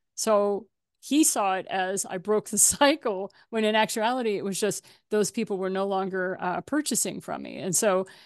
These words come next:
that's one of those fun things where I do stop sending brownies at a certain point, and people were signing up for my less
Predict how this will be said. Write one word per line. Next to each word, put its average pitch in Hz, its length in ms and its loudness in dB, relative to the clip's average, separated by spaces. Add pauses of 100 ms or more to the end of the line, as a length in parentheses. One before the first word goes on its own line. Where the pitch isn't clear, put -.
(240)
that's 233 260 0
one 233 140 -2
of 208 80 -2
those 185 220 -2
fun 302 400 0
things 180 420 -4
where 196 300 2 (320)
I 196 80 2
do 240 320 0
stop 208 580 -2 (220)
sending 233 400 0
brownies 226 480 -4
at - 180 -6
a 185 160 -4
certain 208 460 -4
point, 240 560 -6 (380)
and 185 420 2 (100)
people 226 260 -2
were 185 120 -2
signing 208 340 0
up - 140 -6
for - 80 -10
my 180 160 -4
less 185 440 -4